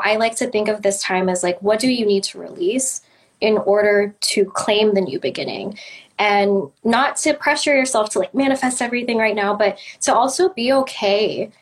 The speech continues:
with not having all of the answers to need to manifest the new beginning. So to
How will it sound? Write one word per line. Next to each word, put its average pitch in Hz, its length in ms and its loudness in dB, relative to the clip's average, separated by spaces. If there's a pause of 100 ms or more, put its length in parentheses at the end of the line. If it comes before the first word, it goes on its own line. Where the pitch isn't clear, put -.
(200)
with 220 240 0
not 202 280 2
having 214 260 0
all 202 200 2
of 196 80 0
the 190 140 0
answers 196 420 0
to - 120 -2
need 196 360 4
to - 140 -2
manifest - 520 -6
the - 80 -10
new 156 160 -14
beginning. - 560 -14 (360)
So 202 760 2 (360)
to 254 260 0